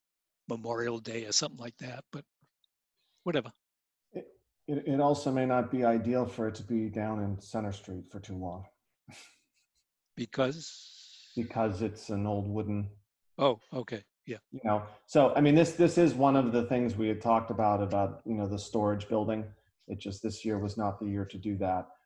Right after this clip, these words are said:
Speaker 1: Yeah.
Speaker 2: And, so, you know, th-, that may be one of the things that we would, we would have to think about when we look at that, because that building would be, would be climate controlled,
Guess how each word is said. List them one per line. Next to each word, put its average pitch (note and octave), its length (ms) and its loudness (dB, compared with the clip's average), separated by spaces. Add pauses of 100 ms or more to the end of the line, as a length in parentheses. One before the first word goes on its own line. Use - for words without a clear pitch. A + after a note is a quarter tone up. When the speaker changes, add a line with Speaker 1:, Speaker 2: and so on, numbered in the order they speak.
(240)
Speaker 1:
Yeah. G2 160 -2
Speaker 2:
And, G2 140 -4
so, G2+ 380 -8 (120)
you A#2 160 -4
know, F#2+ 200 -2 (120)
th-, A2+ 120 -6 (440)
that A2+ 220 2
may A#2+ 180 0
be A2+ 140 0
one A2 280 2
of G2+ 120 -2
the G#2+ 120 -2
things G#2 300 -4
that G#2+ 100 -4
we G#2 100 -2
would, G2 320 -4
we G#2 120 -4
would G2+ 120 -2
have G2+ 160 -2
to G#2 80 -6
think G2+ 240 -6
about G2 360 -2
when G2 120 -6
we G2 240 -6
look G#2+ 180 -8
at G2 120 -18
that, F#2+ 220 0
because G#2 220 -10
that G#2 260 -2
building G2 320 0
would F#2 140 -10
be, G2 240 -6 (640)
would G2+ 160 -4
be G2 300 -2 (140)
climate F#2+ 400 -2
controlled, G2+ 560 -4